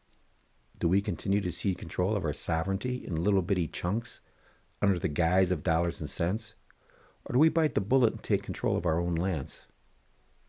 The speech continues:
Personally, I would like to see more training, more money spent on the Ho Chunk Police Department.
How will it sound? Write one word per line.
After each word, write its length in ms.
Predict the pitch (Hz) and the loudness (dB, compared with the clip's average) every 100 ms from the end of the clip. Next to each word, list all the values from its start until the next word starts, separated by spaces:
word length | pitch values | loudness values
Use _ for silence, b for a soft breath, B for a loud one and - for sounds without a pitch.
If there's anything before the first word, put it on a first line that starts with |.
| - _ _ _ _ - | -20 _ _ _ _ 2
Personally, 760 | - - 160 - 85 71 69 - _ _ _ b b b b | 6 8 8 4 0 -2 -4 -10 _ _ _ b b b b
I 80 | 104 | 0
would 140 | 110 | 2
like 180 | 104 104 | 2 0
to 80 | - | -2
see 200 | - 95 | 0 2
more 240 | 95 95 | 2 -2
training, 520 | - - 101 98 82 | -2 0 4 4 4
more 200 | 90 92 | 2 2
money 300 | 92 101 87 | 2 2 0
spent 420 | 73 - 92 98 | -2 -2 0 0
on 120 | - 78 | 0 0
the 60 | |
Ho 140 | 78 90 | 0 -2
Chunk 300 | - 85 - | -2 -4 -2
Police 280 | 92 110 | -2 -2
Department. 580 | - - - - - - | -4 -4 -4 -4 -8 -16